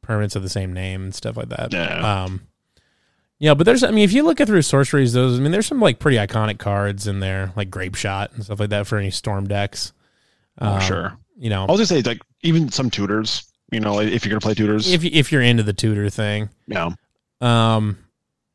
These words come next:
Speaker 1: I don't know. I was trying to think if there's, like, any, like, deep cuts here from, like, our Ravnica days that I'm, that I'm
Speaker 2: Mm.
Speaker 1: missing out on.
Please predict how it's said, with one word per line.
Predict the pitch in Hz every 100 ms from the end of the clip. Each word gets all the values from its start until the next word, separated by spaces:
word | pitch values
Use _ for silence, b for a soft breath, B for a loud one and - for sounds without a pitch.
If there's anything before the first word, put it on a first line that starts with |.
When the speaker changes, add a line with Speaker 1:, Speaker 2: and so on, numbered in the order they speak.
| _ _ _ _ _ _ _ _ _ _ _ -
Speaker 1:
I |
don't | 180
know. | 156
I |
was | 127
trying | - 233
to |
think | 226 196
if |
there's, | 165 135
like, | 135
any, | 143 139
like, | 123 110 104
deep | 104 104 -
cuts | 104 101 -
here | 110 104
from, | 110 107
like, | 98 107 _ _ -
our | 113 101
Ravnica | 95 98 101 101 101 95 98
days | 98 98 98
that | 104
I'm, | 95 98 98 101
that | 107
I'm | 98
Speaker 2:
Mm. | 95 90 87 85 82
Speaker 1:
missing | 90 82 101
out | 98 98
on. | 98 101